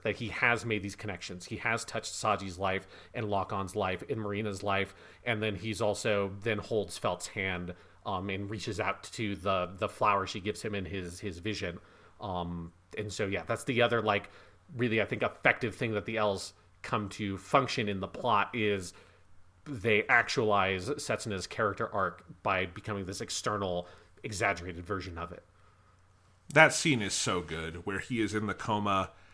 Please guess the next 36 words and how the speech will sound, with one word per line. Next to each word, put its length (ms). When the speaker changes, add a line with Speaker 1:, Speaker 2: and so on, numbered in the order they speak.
Speaker 2:
and 140
he 60
has 260
this 160
whole 220
flash 480
of 80
his 120
entire 480
life 300
from 240
being 220
a 60
kid, 440
killing 300
his 120
parents, 720
on 260
through 260
all 320
of 80
these 220
major 280
moments. 640
You 140
have, 420
once 240
again, 380
we 80
see 240
the 160
old 240
Lock-On 380
Stratos, 840
um, 460
Neil 500